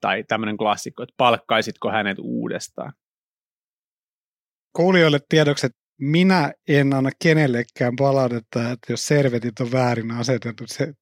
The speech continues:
Speaker 2: palaute tuli varmasti joltain muulta kollegalta. <laughs> Voit olla ihan varma, että semmoista palautetta et tule multa ikinä saamaan, etkä ole saanut. Tohon tota Jussi Kiikkerä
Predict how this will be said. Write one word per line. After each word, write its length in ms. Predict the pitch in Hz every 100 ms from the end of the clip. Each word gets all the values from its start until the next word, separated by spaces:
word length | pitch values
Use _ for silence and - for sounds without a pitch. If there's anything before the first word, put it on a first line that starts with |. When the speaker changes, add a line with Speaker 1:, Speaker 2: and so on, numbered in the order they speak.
| -
Speaker 2:
palaute 280 | 139 139 139 -
tuli 160 | 165
varmasti 420 | 156 147 147 -
joltain 320 | 135 120 135 131
muulta 240 | 131 120 -
kollegalta. 720 | 135 127 120 113 123 117 - - 240 143
<laughs> 240 | - 226
Voit 240 | 196 165
olla 180 | 151 143
ihan 240 | 165 160 139
varma, 340 | 139 139 135
että 180 | 123 139 - - - -
semmoista 340 | - 151 147 - 139
palautetta 500 | 135 127 131 - 131
et 120 | 131
tule 120 | 147
multa 300 | 143 147 143
ikinä 380 | 143 143 147 135
saamaan, 540 | 127 131 127 123 120 135
etkä 280 | 127 -
ole 140 | 151 135
saanut. 500 | - 117 107 110 - - - - - - - - - - -
Tohon 320 | 175 185 196
tota 420 | 175 160 160 160 165
Jussi 420 | 185 175 175 170
Kiikkerä 540 | 165 156 - 151 139